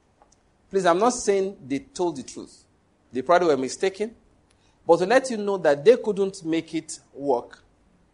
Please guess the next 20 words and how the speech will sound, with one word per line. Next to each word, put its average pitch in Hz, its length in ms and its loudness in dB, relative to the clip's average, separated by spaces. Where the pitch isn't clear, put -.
somebody 170 400 -2
else 147 140 -2
made 151 160 -2
it 143 100 -6
work. 131 380 0
And 160 160 2
the 170 60 -2
person 269 300 2
that 175 140 4
made 180 160 -2
it 180 120 2
work, 156 260 4
we're 139 80 0
not 160 140 -4
sure 165 100 0
it 151 60 2
was 131 200 -2
originally 143 400 0
his 131 100 -2
idea. 110 340 -4